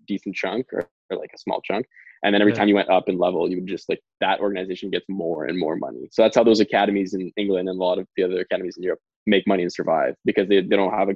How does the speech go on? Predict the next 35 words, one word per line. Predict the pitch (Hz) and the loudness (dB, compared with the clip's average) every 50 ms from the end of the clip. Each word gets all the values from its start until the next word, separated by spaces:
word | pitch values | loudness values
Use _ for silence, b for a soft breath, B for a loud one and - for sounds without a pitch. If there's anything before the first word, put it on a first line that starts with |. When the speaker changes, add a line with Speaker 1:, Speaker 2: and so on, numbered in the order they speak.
| - _ _ | -6 _ _
Speaker 1:
strong | - - - 104 101 | -10 -6 -4 -2 -2
enough | 95 - | -2 -4
team | _ - 104 101 98 - | _ -4 -4 -4 -4 -4
pro, | - 95 98 117 143 - b b b b b | -2 0 2 2 2 0 b b b b b
but | - 98 95 | -6 -4 -2
they | 104 | -2
can | 95 92 | -2 -4
sell | - - - 104 95 82 | -4 -4 -2 -2 -2 -2
players | - - 92 90 90 90 85 | -4 -6 -6 -6 -6 -6 -8
enough | 82 85 - - _ | -10 -12 -12 -12 _
to | - 92 | -8 -8
make | 90 87 - - | -6 -6 -6 -8
money. | 78 76 69 - - _ _ _ _ _ _ _ _ _ | -8 -8 -10 -10 -14 _ _ _ _ _ _ _ _ _
Speaker 2:
That's | - 120 - - | -12 -12 -12 -12
crazy, | - - - - 117 113 113 139 139 127 110 110 | -18 -20 -16 -12 -8 -6 -6 -4 -6 -6 -8 -10
man. | 117 113 113 | -12 -12 -12
Soccer's | - - 127 120 123 139 - - 277 294 240 - | -10 -6 -4 -4 -4 -4 -4 -2 -4 -2 -2 -4
so | - - - - 123 113 113 117 | -6 -6 -6 -4 -4 -4 -6 -6
sick, | 117 - - - - - - - 104 - | -6 -8 -8 -8 -10 -10 -12 -14 -12 -12
actually. | 95 80 113 117 - - 139 139 | -10 -10 -10 -10 -10 -8 -6 -6
Like, | 131 127 117 | -4 -4 -4
I, | 117 120 | -2 0
Speaker 1:
It's | 113 - - | 0 0 2
wild. | 95 98 98 90 87 82 85 90 - - | 4 4 6 6 4 2 0 -2 -2 -2
Speaker 2:
I | 123 151 | 2 4
don't | 165 196 214 185 151 | 6 6 6 6 6
know | 143 143 147 | 4 4 4
enough | 139 135 131 127 120 - | 2 2 0 0 0 0
about | 143 123 117 117 107 107 113 120 | -2 -2 -2 -2 -4 -2 -2 -2
it, | 127 120 | -2 -2
and | 110 113 | -2 -2
I | 113 113 | -2 -2
always | 117 123 123 123 117 113 | -2 0 -2 -2 -4 -6
wished | 117 120 117 117 - - | -6 -6 -6 -6 -6 -8
I | 120 120 120 | -8 -8 -8